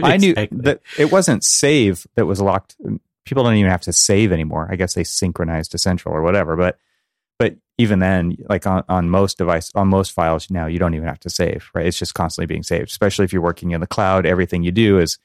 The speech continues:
Speaker 1: constant update to the file. But my fingers were glued to save as.
Speaker 2: <laughs> Exactly.
Speaker 1: And save as
Speaker 2: Or
Speaker 1: was
Speaker 2: s-
Speaker 1: always a duplicate. And there were
Speaker 2: Yep.
Speaker 1: a hundred of 'em at the end.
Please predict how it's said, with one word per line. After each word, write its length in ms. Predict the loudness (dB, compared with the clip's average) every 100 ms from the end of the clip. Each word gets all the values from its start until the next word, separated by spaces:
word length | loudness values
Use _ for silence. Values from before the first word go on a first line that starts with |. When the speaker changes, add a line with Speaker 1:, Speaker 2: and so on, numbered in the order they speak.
| _ _ _ _ -2
Speaker 1:
constant 340 | -2 0 -2
update 300 | -2 -4 -6
to 100 | -8
the 60 | -4
file. 320 | 0 0 0
But 240 | 0 -4 _ _ _ -4
my 140 | -2
fingers 260 | 2 0 2
were 120 | -2
glued 280 | 0 -2 -2
to 120 | -6
save 260 | -2 0 0
as. 520 | 0 0 -2 -6 -8 _ -20 -20 _ _
Speaker 2:
<laughs> 60 | 0 0 0 -2 -4 -4
Exactly. 300 | -4 0 2
Speaker 1:
And 100 | 2
save 280 | 2 2 4
as 360 | 2 2 2 2
Speaker 2:
Or 60 |
Speaker 1:
was 100 | 4
Speaker 2:
s- 60 | 4
Speaker 1:
always 180 | 2 2
a 60 |
duplicate. 520 | 0 0 -2 -4 -8 _
And 240 | 0 0 0 0
there 200 | 2 2
were 320 | 2 0 -2 -12 _ _ 0
Speaker 2:
Yep. 120 | 2
Speaker 1:
a 40 |
hundred 460 | 2 2 4 4 4
of 160 | 2 0
'em 120 | -4
at 120 | -4
the 140 | -2
end. 300 | -2 -4 -8